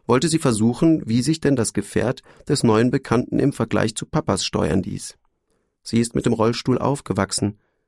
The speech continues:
er gehört für sie einfach dazu. Ganz im Gegensatz zu vielen anderen Kindern, die meinen Rollstuhl oft mit großen Augen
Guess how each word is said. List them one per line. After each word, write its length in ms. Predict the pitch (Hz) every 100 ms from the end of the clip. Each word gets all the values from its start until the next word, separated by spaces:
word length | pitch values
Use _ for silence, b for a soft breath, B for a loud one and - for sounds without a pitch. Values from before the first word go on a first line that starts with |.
| _
er 120 | - 110
gehört 260 | 110 123
für 100 | -
sie 180 | 131 143
einfach 220 | 104 107
dazu. 460 | - 131 - 95 - _ _ _ _ _ _ _ _
Ganz 240 | 101 98
im 100 | 104
Gegensatz 540 | 101 107 110 110 - - b _
zu 100 | -
vielen 260 | - 120
anderen 360 | - - 110 101
Kindern, 480 | - 107 107 120 131 B B -
die 60 |
meinen 220 | 127 131
Rollstuhl 400 | 113 113 113 131
oft 260 | - 123 -
mit 160 | 120 -
großen 380 | 101 117 139
Augen 400 | - 101 113 131